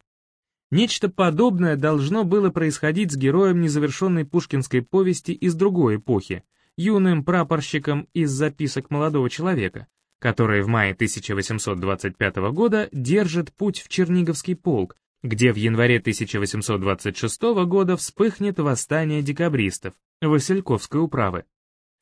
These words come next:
С этой минуты жизнь провинциального дворянина смыкается с потоком общероссийской истории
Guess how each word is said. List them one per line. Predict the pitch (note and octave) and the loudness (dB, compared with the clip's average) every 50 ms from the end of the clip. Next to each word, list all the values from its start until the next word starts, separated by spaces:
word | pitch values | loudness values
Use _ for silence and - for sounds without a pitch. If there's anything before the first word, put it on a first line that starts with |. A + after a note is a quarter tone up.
| _ _ _ _ _ | _ _ _ _ _
С | - - | -2 2
этой | B2 G#2 - G2+ F#2+ | 2 2 2 0 0
минуты | F#2+ F#2 G2+ D#3 G#3 G#3 F#3 D3+ C3 | 0 0 2 2 2 2 2 2 2
жизнь | A#2 G#2+ C#3+ G#3 A3+ G3 F#3+ F3+ | 2 4 2 2 2 2 0 0
провинциального | E3+ F3 E3 D#3+ D3+ C3+ D#3+ F3 G3 F#3+ E3+ D#3 D3+ C#3+ | 0 0 0 0 0 0 0 2 2 2 2 2 2 2
дворянина | B2+ B2 B2+ B2+ C#3 E3+ A3 A#3+ A3+ A3 G#3+ G3 | 2 2 2 2 2 2 2 0 0 0 -2 -2
смыкается | - - - D#3 D3+ C#3 B2+ - F3 G3+ G#3 G#3 G3+ G3 F#3 - - G3 F#3 | -4 -4 -4 -2 -2 -2 -2 -2 -2 0 0 0 -2 -2 -4 -4 -4 -4 -4
с | - - | -4 -4
потоком | - C#3+ C3 B2 - F3+ F#3 F3+ - F3+ F3+ F3 - _ | -2 -2 -4 -2 0 0 0 0 2 0 -2 -2 -2 _
общероссийской | D#3+ D#3 C#3 - - D3 C#3 C3+ A#2+ - - D#3 C#3+ - - - D3+ D#3+ | -4 -4 -4 -2 -2 -2 -2 -2 -2 -2 -2 -4 -4 -4 -2 -2 -2 -2
истории | D#3 - - - B2 G#2+ F#2+ F#2 E2+ E2+ - | -2 -4 -2 0 0 2 2 0 -2 -6 -8